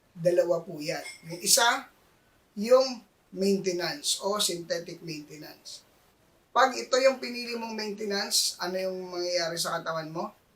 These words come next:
Yes, magno-normal siyempre kasi may maintenance ka. Pero tandaan natin,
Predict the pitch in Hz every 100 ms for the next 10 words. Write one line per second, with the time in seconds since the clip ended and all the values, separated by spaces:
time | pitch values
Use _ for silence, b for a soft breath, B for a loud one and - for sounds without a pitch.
0 | _ _ _ _ - 285 294 247 226 220
1 | 226 220 214 214 208 202 180 175 170 160
2 | 156 _ _ _ 160 196 185 170 165 156
3 | 156 151 151 151 - - - _ _ _
4 | _ 180 180 185 - - _ _ _ _
5 | - 175 185 180 185 175 175 190 160